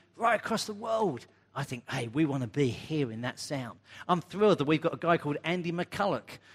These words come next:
who planted a church into Istanbul coming to preach in July. Why? Because actually we're saying we wanna be a part of the vast army around the world. We wanna catch a hold of this. We wanna be excited by this. That's why I love it when people serve.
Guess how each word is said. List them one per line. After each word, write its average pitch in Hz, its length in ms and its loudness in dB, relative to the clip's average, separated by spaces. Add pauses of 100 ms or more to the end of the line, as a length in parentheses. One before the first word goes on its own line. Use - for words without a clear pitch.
(140)
who 139 80 -4
planted 170 400 2
a 170 40 0
church 175 360 2
into 160 260 -6
Istanbul 175 640 2 (160)
coming 180 280 4
to - 100 -4
preach 180 320 0
in 170 80 -4
July. 190 440 -2 (160)
Why? 196 240 0
Because - 280 -4
actually 160 260 -4
we're 156 160 0
saying 135 180 -4 (200)
we 180 120 6
wanna 156 200 4
be 143 100 0
a 131 80 0
part 165 320 -4
of 117 120 -8
the 131 100 -2
vast 151 480 -4
army 156 400 -2
around 147 300 -4
the 151 60 -6
world. 175 400 -4 (200)
We 233 100 8
wanna 185 160 6
catch - 400 -2
a 180 80 -2
hold 233 380 2
of - 140 -6
this. - 280 -10 (180)
We 262 120 2
wanna 220 160 6
be 170 100 0
excited 208 720 0
by 143 160 -2
this. - 340 -10 (460)
That's 247 180 2
why 214 140 8
I 202 80 10
love 233 240 8
it 151 100 2
when 170 140 4
people 190 340 0
serve. 240 720 4